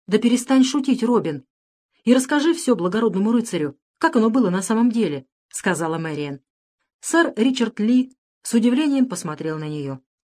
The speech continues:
«Как это такой молоденький стрелок и так смело разговаривает с самим Робин Гудом?» Робин Гуд рассмеялся, поняв его недоумение. «Год прошёл с тех пор, как мы с тобой виделись, рыцарь»,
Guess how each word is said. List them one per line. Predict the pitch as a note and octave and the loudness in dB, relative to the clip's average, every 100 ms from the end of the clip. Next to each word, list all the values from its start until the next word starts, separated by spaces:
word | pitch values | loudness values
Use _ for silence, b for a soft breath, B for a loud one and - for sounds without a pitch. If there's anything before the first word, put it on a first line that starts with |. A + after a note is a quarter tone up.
| _ | _
«Как | - G3+ G3 | -4 -2 -2
это | F3+ F3 D#3 - _ | -6 -6 -8 -12 _
такой | G3 A3 | -2 0
молоденький | G#3 G#3 G#3 G3 F3 F3 F3+ | 2 2 2 2 0 -4 -8
стрелок | - G3 F#3 A#3 A#3 - _ | -4 -2 0 -2 -4 -14 _
и | G#3 | -4
так | A#3 A3+ | -2 0
смело | A#3+ A#3+ G#3 | 2 2 2
разговаривает | G3+ F#3+ G#3 B3+ A3+ F#3+ F3+ | -2 -2 -2 0 0 -4 -4
с | |
самим | G3+ G3 A3+ | -4 0 2
Робин | G#3 G#3+ A3+ | 2 2 0
Гудом?» | A3+ B3 D#3+ C3+ - _ _ _ _ _ _ _ - | 0 0 -2 -6 -12 _ _ _ _ _ _ _ 0
Робин | E4+ D#4 C#4+ | 0 2 0
Гуд | B3+ C4 | 0 0
рассмеялся, | G3 - E3+ D#3 B3+ B3+ - G#3+ - | -2 -4 -6 -2 -2 -4 -4 -8 -4
поняв | - F3+ E3+ F3+ | -2 -2 -2 -6
его | F3+ D#3+ | -6 -4
недоумение. | E3 D#3 D#3+ D#3 D3 C#3+ C#3+ - _ _ _ _ _ _ _ _ _ _ - | -6 -6 -8 -6 -8 -8 -12 -18 _ _ _ _ _ _ _ _ _ _ -4
«Год | G#3+ F4 - | 0 0 0
прошёл | B3+ A#3 G#3 E3+ D#3 _ | -2 -2 -2 -2 -4 _
с | - | -4
тех | A#3 A#3 | -4 0
пор, | B3 A#3 | -2 0
как | G#3+ G#3+ | 0 0
мы | G#3+ | 0
с | |
тобой | G#3+ G3+ G3+ | -2 0 0
виделись, | G#3 F3+ E3+ G3 | 0 -2 -4 -2
рыцарь», | G#3+ G#3 E3 | -2 -2 -8